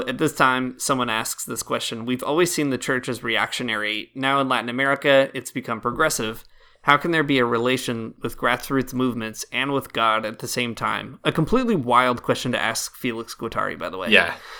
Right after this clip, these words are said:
Speaker 1: Uh, so <laughs> Guattari says, "I always go back to insisting on the need for a different kind of logic. Using classical logic, we would say that to be developing the two policies to which you refer is an act of duplicity on the part of the church,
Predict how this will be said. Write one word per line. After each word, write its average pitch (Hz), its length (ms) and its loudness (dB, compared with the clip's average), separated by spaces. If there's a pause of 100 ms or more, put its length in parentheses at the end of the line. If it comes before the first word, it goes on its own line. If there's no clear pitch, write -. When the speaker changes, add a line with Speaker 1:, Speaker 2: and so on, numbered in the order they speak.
(200)
Speaker 1:
Uh, 117 400 0 (180)
so - 220 10
<laughs> - 100 4 (720)
Guattari 151 360 6
says, 135 380 4
"I 143 140 8
always 202 180 6
go 175 100 2
back 139 240 4
to 147 100 0
insisting 131 440 -2
on 120 120 0
the 113 60 -4
need 120 220 -2
for 127 140 0
a 113 100 -4
different 120 320 -6
kind 113 300 -2
of 104 80 -8
logic. 98 600 -4 (540)
Using 143 320 4
classical 147 460 4
logic, 120 420 2
we 127 140 0
would 120 160 -2
say 127 180 4
that 120 200 -4
to - 80 -8
be 127 280 0
developing 147 640 2
the 127 80 0
two 147 180 -2
policies 131 600 2
to - 100 -6
which 123 240 -4
you 123 60 -4
refer 117 540 2 (360)
is 123 140 0
an 131 100 0
act 117 240 0
of 123 120 -2
duplicity 127 600 0
on 107 120 -6
the 110 80 -8
part 120 200 2
of 110 120 -6
the 110 80 -6
church, - 460 -8